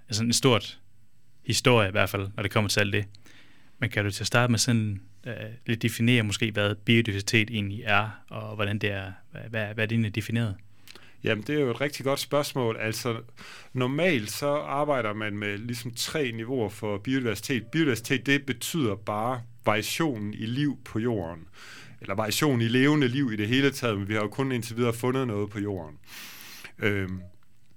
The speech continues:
Speaker 2: og der kan man kigge på det på forskellige måder. Man kan kigge på det sådan, at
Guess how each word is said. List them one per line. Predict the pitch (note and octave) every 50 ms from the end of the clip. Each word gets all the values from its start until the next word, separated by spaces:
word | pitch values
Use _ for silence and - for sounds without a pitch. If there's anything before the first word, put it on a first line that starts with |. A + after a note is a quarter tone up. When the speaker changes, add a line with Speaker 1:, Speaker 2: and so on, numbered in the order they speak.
| - - - - - - - - - -
Speaker 2:
og | A#2
der | B2+ B2+
kan | B2+ C3+
man | C3 B2 A#2+
kigge | A#2 - D3+ - -
på | - C#3+ C#3
det | C3+ C3
på | A#2+ A2
forskellige | F#2 - - - C#3 B2 A2 G#2+
måder. | A2 A2+ A#2 B2
Man | A#2+ A2 A#2
kan | - A2
kigge | - - D3 - -
på | - C#3 C3
det | B2+ A#2+
sådan, | - - C3 C3 C3 A#2+ F#2+ - - - - - - - - - -
at | - - G2